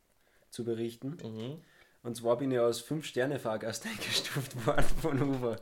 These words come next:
Speaker 2: Als
Speaker 1: Ja.
Speaker 2: Fünf-Sterne-Fahrgast?
Speaker 1: Ja, da kann man
Speaker 2: Wieso?
Speaker 1: die, kann man die Fahrer bewerten und die Fahrer können die Mitfahrer auch bewerten.
Speaker 2: Bewerten.
Speaker 1: Ja.
Speaker 2: Und, äh, welche Kriterien gibt's da?
Speaker 1: Ja, ich glaub, dass man einfach dort steht, wenn der Typ da kommt und,
Speaker 2: <laughs>
Speaker 1: ja,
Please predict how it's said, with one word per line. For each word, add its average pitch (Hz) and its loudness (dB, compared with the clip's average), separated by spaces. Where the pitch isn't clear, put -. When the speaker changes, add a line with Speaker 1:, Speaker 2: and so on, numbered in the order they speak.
Speaker 2:
Als 123 0
Speaker 1:
Ja. 143 0
Speaker 2:
Fünf-Sterne-Fahrgast? 160 -2
Speaker 1:
Ja, 123 2
da 123 -2
kann 135 0
man 143 0
Speaker 2:
Wieso? 135 0
Speaker 1:
die, 127 -2
kann 135 -4
man 143 -4
die 120 -4
Fahrer 135 -4
bewerten 135 -4
und 110 -4
die 120 -8
Fahrer 123 -4
können 123 -6
die 120 -10
Mitfahrer 113 -8
auch 117 -8
bewerten. 107 -8
Speaker 2:
Bewerten. 110 -4
Speaker 1:
Ja. 120 0
Speaker 2:
Und, 113 -8
äh, - -6
welche 107 -2
Kriterien 110 -4
gibt's 120 -12
da? 151 -6
Speaker 1:
Ja, 113 -4
ich 120 0
glaub, 117 0
dass 113 -2
man 113 -4
einfach 113 -6
dort 123 -4
steht, 117 -8
wenn 110 -10
der 107 -12
Typ 123 -12
da - -12
kommt 127 -10
und, 117 -8
Speaker 2:
<laughs> - -20
Speaker 1:
ja, 107 -8